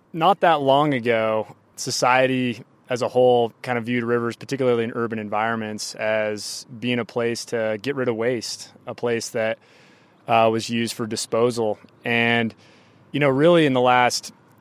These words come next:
you know, several decades, that's really changed around. And Colorado's always really been at the forefront of that change. After a big flood in nineteen sixty-five that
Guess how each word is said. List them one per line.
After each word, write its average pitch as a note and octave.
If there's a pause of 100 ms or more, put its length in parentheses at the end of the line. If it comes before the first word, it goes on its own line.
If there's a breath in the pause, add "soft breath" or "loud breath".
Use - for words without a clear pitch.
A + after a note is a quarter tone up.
you B2+
know, A2+
several C3
decades, A2+ (260)
that's -
really C3+
changed A#2
around. G#2 (180)
And A2+ (200)
Colorado's D#3
always B2+
really B2
been A#2+
at A#2
the A2+
forefront A#2
of G#2+
that G#2
change. G#2+ (720 soft breath)
After D3+
a C#3+
big C3+
flood C#3+
in B2+
nineteen B2
sixty-five A2+
that G#2+